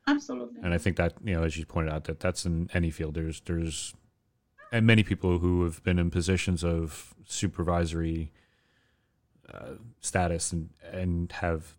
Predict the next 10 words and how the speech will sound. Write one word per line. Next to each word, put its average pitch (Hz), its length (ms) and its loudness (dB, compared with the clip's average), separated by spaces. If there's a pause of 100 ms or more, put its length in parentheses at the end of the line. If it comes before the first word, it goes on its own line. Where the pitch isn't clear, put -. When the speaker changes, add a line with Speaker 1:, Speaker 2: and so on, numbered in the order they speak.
Speaker 2:
built 110 200 0
their 101 100 6
ways 95 240 4
of 82 80 -2
doing 95 260 6
things 82 640 -2 (480)
that 95 160 -2
could 95 140 2
be 90 400 4
woefully 90 800 4